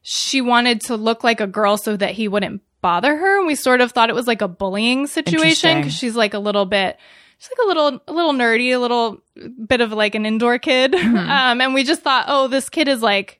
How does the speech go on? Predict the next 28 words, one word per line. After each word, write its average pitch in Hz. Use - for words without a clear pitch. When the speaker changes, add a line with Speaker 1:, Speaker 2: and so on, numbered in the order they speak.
Speaker 1:
picking 302
on 220
her." 202
Um, 202
she 254
feels 262
like 233
if 220
she -
was 208
a 208
girl, 233
she'd 202
get 226
to -
opt -
out 202
of 220
Speaker 2:
Right. 156
Speaker 1:
this -
kind 202
of 190
behavior. 214
Um, 233
again, 294
we 254
just, 359
like, 453